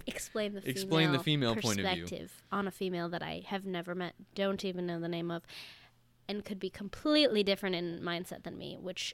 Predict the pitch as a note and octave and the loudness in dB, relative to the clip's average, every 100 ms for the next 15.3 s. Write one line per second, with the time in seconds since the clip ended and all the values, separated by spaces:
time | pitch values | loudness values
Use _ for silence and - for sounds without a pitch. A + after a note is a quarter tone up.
0 | - G3 F#3+ - - A#4+ G#4 G#4+ F#4 F4 | -4 -4 -4 -2 4 6 4 4 4 6
1 | D#4 G3+ - D#3+ F#3 - G3 F3+ G3 F3+ | 6 6 0 -2 -2 -2 -4 -4 -8 -6
2 | E3+ - - F#3+ - - - D#4 C#4+ D4 | -6 -8 0 2 2 -2 4 8 10 10
3 | C4+ E3 E3 - - - - - - - | 8 4 -4 -6 -14 -12 -12 -12 -14 6
4 | B3 A#3 G3 G#3 A#3+ - - - - - | 10 10 8 6 6 6 0 -10 -20 -20
5 | _ _ _ _ _ _ - - A#3 - | _ _ _ _ _ _ -20 -6 -2 6
6 | D#4 D4+ B3+ G#3+ A#3+ G#3+ F#3+ F#3 F#3 F#3 | 8 10 6 4 2 2 0 0 0 2
7 | F3+ E3 - F3+ E3 D#3+ F3 - F3+ E3 | 2 0 -4 -4 -4 -2 -4 -2 -2 -2
8 | F3+ - - - - - _ _ _ _ | -2 -12 -16 -16 -18 -20 _ _ _ _
9 | _ _ _ _ _ _ _ _ _ _ | _ _ _ _ _ _ _ _ _ _
10 | _ _ _ _ _ _ _ _ _ _ | _ _ _ _ _ _ _ _ _ _
11 | _ - B3 C#4+ E4 G4 B3+ C#4+ C4 - | _ -2 4 6 8 6 4 6 6 4
12 | - - - C#4 D4 A3+ G3+ A3 - A3 | -4 -4 4 8 8 8 4 0 2 2
13 | G3+ A#3+ G3+ F#3 B3 A#3+ - _ C4+ D#4 | 4 4 4 6 8 8 6 _ 10 10
14 | E4 - D4 C4 A#3 - D4 C4 A#3+ A3+ | 10 6 8 8 8 6 8 10 8 6
15 | G#3+ - - | 4 -2 -10